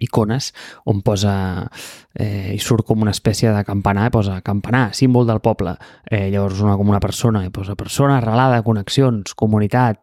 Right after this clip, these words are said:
No ho sé, és tot molt estrany, vale? Jo no entenc gaire. És un projecte impulsat per... Hi ha un link que posa, eh, Sintròpic, i si poses, fas hover a sota, et dona l'alt del, de, com de la imatge i posa Sintròpic logo beix.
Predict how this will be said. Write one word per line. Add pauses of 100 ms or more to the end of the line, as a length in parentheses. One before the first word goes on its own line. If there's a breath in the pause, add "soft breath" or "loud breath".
No
ho
sé,
és
tot
molt
estrany,
vale?
Jo
no
entenc
gaire. (380 loud breath)
És
un
projecte
impulsat
per... (260)
Hi
ha
un
link (120)
que (460)
posa, (560 loud breath)
eh,
Sintròpic,
i
si
poses,
fas
hover
a
sota,
et
dona
l'alt
del,
de, (120)
com
de
la
imatge
i
posa
Sintròpic
logo
beix.